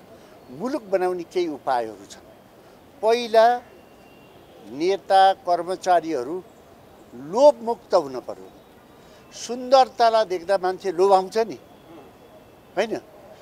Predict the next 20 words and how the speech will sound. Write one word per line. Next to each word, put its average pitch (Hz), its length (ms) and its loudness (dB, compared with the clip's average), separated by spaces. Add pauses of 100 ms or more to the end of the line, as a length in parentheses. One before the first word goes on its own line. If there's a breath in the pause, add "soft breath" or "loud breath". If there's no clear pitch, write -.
(120)
सुन्दर 247 500 2
चिज 254 180 -8
देख्दाखेरि 208 540 -4
मान्छे 190 340 -2
लोभाउँछ 190 400 2
नि। 170 240 -8 (680 loud breath)
यो 285 80 -2
मुलुक 285 260 -2
सबैभन्दा 254 500 0
सुन्दर 214 380 -2
छ - 160 -12
नि। 214 240 -10 (480 loud breath)
यो 269 100 -6
सुन्दर 277 480 2
मुलुकलाई 233 440 -6
के 214 140 -10
भन्नु 165 260 -6
पर्यो 139 200 -8
भने, 160 120 -12
"ओहो, 180 560 -8